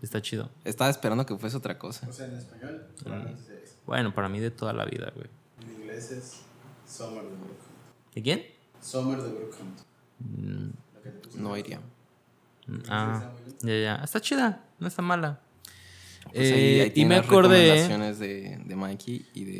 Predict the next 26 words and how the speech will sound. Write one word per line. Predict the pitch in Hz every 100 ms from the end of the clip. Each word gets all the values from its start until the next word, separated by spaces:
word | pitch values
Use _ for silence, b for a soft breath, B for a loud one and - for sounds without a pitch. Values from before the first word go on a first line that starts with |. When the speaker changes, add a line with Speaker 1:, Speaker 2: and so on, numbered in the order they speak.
| 95
Speaker 2:
Luisillo. | 92 101
Speaker 1:
Me | 139
acordé | - 170 160 147 151 156 _ _ _ -
que | 120
vamos | 113 113
a | 123
ir |
a | 117
ver | 110
a | 104
Pepe | - 101 110
Madero. | 113 143 160 _ _ _ _ -
Speaker 2:
Ah, | 123 180 185
sí, | 185
de | 180
veras. | 170 180 156 - -
Speaker 1:
Que | 120
Speaker 2:
¿Estás | 113 165
emocionado? | 220 165 185 240 143 127
Speaker 1:
Perdón | 113 110 120
por | 123
ti, | 123
no, | 127 120 117 120
no | 123 117
conseguiste | 127 113 104 127
boletos. | 113 127 123 - -